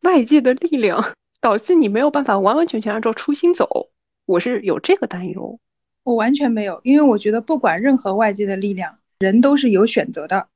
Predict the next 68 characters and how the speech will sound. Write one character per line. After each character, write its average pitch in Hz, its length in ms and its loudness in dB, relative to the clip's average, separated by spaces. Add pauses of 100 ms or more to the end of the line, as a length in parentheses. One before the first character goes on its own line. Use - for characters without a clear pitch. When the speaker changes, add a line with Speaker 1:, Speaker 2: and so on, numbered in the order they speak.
Speaker 2:
你 208 180 0
完 226 180 2
全 320 180 2
可 302 140 0
以 320 80 4
选 - 320 -2
择 208 160 -4
跟 277 160 4
着 269 100 4
你 214 120 0
的 165 100 -8
初 - 160 -6
心 208 220 -2
走， 185 160 -4
因 285 120 6
为 330 60 4
我 254 100 4
们 202 140 -2
的 233 80 2
初 285 180 0
心 285 200 6
不 233 80 2
就 302 120 4
是 285 100 6
两 190 140 2
个 202 80 -2
人 208 140 2
聊 190 160 2
天 233 180 0
嘛。 196 160 2 (360)
Speaker 1:
嗯。 220 200 0
Speaker 2:
那 294 160 4
不 339 220 -2
管 233 220 0
什 208 120 -12
么 202 140 -8
样 294 140 0
的 247 120 0
外 254 160 0
界 233 160 -4
环 208 220 -10
境 220 140 -8
来， 185 240 -8 (160)
大 392 160 0
不 349 100 -12
了 220 160 2
就 277 100 -6
是 285 120 -2
放 330 280 0
弃 294 160 -4
这 285 140 -4
个 269 80 -2
公 330 180 -2
开 349 160 -2
的 311 120 0
节 208 180 -4
目， 262 120 4
我 220 60 2
们 262 60 4
俩 247 160 2
私 - 180 -6
下 339 200 0
聊 175 120 -2
不 185 80 -12
就 214 120 -4
完 165 180 -8
了 214 60 -10
吗？ 214 180 -6